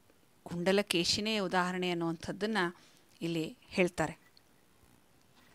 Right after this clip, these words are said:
"ಹೆಜ್ಜೆಗಳ ಮೇಲೆ ಹೆಜ್ಜೆ ಊರುತ್ತಾ, ಮರಳಲಿ ಕುಸಿದು ಜಾರುತ್ತಾ, ಕಟ್ಟುತ್ತಾ ಮತ್ತೆ ಕೆಡವುತ್ತಾ, ಹಾರೋ ಜೀರುಂಡೆಗಳ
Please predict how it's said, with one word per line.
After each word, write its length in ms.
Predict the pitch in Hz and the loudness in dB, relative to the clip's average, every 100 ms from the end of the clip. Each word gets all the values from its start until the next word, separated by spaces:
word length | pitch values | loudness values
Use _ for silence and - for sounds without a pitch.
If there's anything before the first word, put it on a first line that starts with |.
| - - - - - - | -20 -20 -20 -20 -20 -6
"ಹೆಜ್ಜೆಗಳ 640 | - 240 - 277 240 220 202 | 2 2 8 8 8 8 8
ಮೇಲೆ 340 | 190 196 208 | 4 4 4
ಹೆಜ್ಜೆ 480 | 175 196 170 233 208 | 2 -2 2 6 6
ಊರುತ್ತಾ, 640 | 185 170 160 - 170 160 - - - - - - | 6 2 0 0 0 0 -8 -20 -20 -20 -20 -4
ಮರಳಲಿ 460 | 196 208 262 247 220 | 2 6 8 8 4
ಕುಸಿದು 440 | - 185 247 233 | 0 2 2 4
ಜಾರುತ್ತಾ, 800 | 196 190 170 156 - 175 160 190 - - - - - _ _ _ | 4 6 4 0 -2 0 0 -2 -16 -20 -20 -20 -20 _ _ _
ಕಟ್ಟುತ್ತಾ 880 | - 226 - 233 - - 185 160 - - | -2 0 0 -2 0 4 4 2 -6 -6
ಮತ್ತೆ 360 | 202 - - | -6 -4 0
ಕೆಡವುತ್ತಾ, 800 | 277 196 185 170 170 - 180 156 - - - - | 2 4 2 0 -4 -2 0 0 -4 -20 -20 -12
ಹಾರೋ 480 | - 208 262 262 220 | 0 4 8 10 10
ಜೀರುಂಡೆಗಳ 720 | 185 190 202 202 190 180 175 | 8 4 4 0 0 0 0